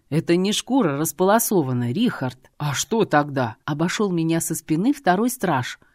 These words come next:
Уж больно вся ситуация стала напоминать школьный розыгрыш. Злой, нехороший. И девицу-то не побоялись положить на землю. Ну как очнётся от обморока и сбежит, хотя бежать тут некуда.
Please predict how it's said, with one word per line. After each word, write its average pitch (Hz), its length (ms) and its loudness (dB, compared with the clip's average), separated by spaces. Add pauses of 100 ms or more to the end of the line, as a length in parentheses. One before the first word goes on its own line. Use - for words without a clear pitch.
(120)
Уж 185 200 -2
больно 185 320 0
вся 190 220 -2
ситуация 175 680 0
стала 180 340 0
напоминать 160 560 -2
школьный 190 480 0
розыгрыш. 127 680 -2
Злой, 156 480 0
нехороший. 156 760 2 (160)
И 170 120 2
девицу-то 185 580 2
не 175 140 4
побоялись 175 640 2
положить 165 480 2
на 214 140 0
землю. 139 460 -2 (240)
Ну 165 140 2
как 190 220 0
очнётся 165 600 -2
от 135 140 -4
обморока 160 440 2
и 151 140 2
сбежит, 180 560 0 (140)
хотя 170 300 2
бежать 151 420 0
тут 240 200 -4
некуда. 131 560 0